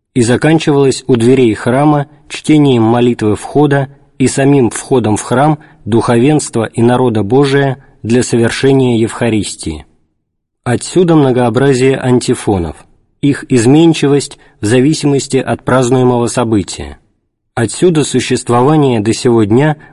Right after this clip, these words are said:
особых антифонов, предписанных в дни больших господних праздников и тому подобное.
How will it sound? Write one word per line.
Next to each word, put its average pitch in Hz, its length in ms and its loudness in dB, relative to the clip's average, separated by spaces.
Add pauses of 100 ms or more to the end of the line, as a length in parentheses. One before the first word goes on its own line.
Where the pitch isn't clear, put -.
(100)
особых 123 500 -2
антифонов, 135 800 0 (240)
предписанных 123 760 0
в 95 80 -2
дни 127 200 2
больших 120 420 -2
господних 123 600 -2
праздников 87 640 -4 (160)
и 110 100 -2
тому 120 240 0
подобное. 92 600 -4